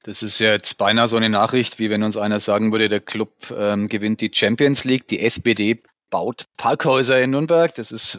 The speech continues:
in der Tat mal eine, eine schöne, ähm,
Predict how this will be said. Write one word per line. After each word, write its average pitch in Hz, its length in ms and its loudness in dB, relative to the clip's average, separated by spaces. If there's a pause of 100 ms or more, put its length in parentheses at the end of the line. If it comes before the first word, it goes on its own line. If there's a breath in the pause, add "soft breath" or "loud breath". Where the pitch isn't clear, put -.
in 113 120 -6
der 110 100 -2
Tat 104 220 -2
mal 117 140 2
eine, 107 180 0 (560 loud breath)
eine 113 120 -4
schöne, 143 600 0
ähm, 123 500 -2